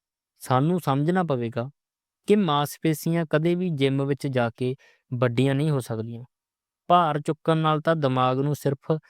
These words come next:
ਇੱਕ ਸੂਚਨਾ ਮਿਲਦੀ ਹੈ ਕਿ ਸਰੀਰ ਦੀਆਂ ਮਾਸਪੇਸ਼ੀਆਂ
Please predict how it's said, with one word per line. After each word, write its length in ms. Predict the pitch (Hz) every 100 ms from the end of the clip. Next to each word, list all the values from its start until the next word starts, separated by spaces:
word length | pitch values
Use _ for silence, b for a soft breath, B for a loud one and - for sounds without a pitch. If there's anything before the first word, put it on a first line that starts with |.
| b b -
ਇੱਕ 240 | 147 -
ਸੂਚਨਾ 500 | 156 135 127 139 147
ਮਿਲਦੀ 400 | 147 123 113 113
ਹੈ 160 | 127 139 - _ _
ਕਿ 100 | -
ਸਰੀਰ 440 | 175 - 143 151 151
ਦੀਆਂ 260 | 147 170
ਮਾਸਪੇਸ਼ੀਆਂ 840 | 165 135 127 - - 127 - 135 139